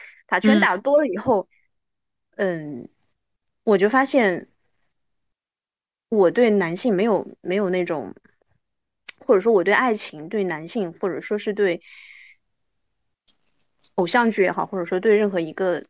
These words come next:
Speaker 1: 爱情的范式，就包括一些经典的严肃文学中描述的爱情也好，都失去了一种，失去幻想。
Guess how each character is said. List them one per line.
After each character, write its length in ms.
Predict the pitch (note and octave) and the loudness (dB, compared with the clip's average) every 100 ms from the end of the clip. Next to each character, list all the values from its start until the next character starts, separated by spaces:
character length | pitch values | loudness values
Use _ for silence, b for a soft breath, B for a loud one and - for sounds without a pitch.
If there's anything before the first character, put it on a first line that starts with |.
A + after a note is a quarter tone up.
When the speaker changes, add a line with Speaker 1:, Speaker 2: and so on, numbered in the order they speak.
| _ | _
Speaker 1:
爱 160 | - A3 | -6 -4
情 200 | G3+ F3 | -6 -8
的 60 | F3+ | -6
范 260 | A#3+ F#3+ | -4 -4
式， 180 | F3+ E3+ | -4 -6
就 120 | F#3 | -6
包 180 | F#3+ G#3+ | -2 0
括 120 | A#3 | 2
一 60 | G3 | 0
些 140 | G3 | -2
经 240 | F#3+ A3 C4 | -4 0 2
典 180 | A3 | 0
的 80 | D#3 | -4
严 220 | D#3+ D3+ | -6 -8
肃 180 | F#3 B3 | -6 -2
文 160 | G3 F3+ | -2 -2
学 160 | F3 | -6
中 140 | D#3+ F3+ | -6 -6
描 160 | D#3+ | -6
述 120 | F3+ F#3+ | -6 -4
的 40 | |
爱 100 | F3+ | -4
情 160 | F3 C#3+ | -8 -10
也 60 | |
好， 120 | - | -12
都 140 | - G#3 | -4 -2
失 200 | - A#3 | 0 -2
去 180 | - G3+ | 0 2
了 80 | |
一 100 | F3 | 2
种， 280 | F3 D3 A#2 _ _ _ _ _ _ _ _ _ _ _ _ | 0 -4 -12 _ _ _ _ _ _ _ _ _ _ _ _
失 220 | - - C4 | -6 -2 2
去 100 | A#3 | 2
幻 240 | A3 E3+ | 2 0
想。 260 | - D#3 | -6 -12